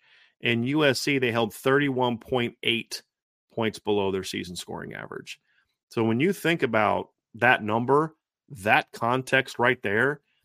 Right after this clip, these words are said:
should tell you this has been a really, really impressive defense. When you're holding four of your,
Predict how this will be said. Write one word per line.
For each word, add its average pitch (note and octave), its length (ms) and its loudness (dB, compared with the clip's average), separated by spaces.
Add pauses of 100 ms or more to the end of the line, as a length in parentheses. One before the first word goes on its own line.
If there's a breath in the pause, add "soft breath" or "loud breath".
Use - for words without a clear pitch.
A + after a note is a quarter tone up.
(160)
should - 320 0
tell B2 240 2
you D#3+ 460 2
this A#2+ 220 -2
has C3 120 -2
been A#2 160 0
a G#2+ 140 2
really, F#2+ 720 2 (480)
really G#2+ 500 4
impressive F#2 580 -8
defense. - 600 -10 (340)
When A2 180 -2
you're D#3 200 0
holding D3 340 4
four E3+ 640 4
of A#2 220 0
your, A2 480 4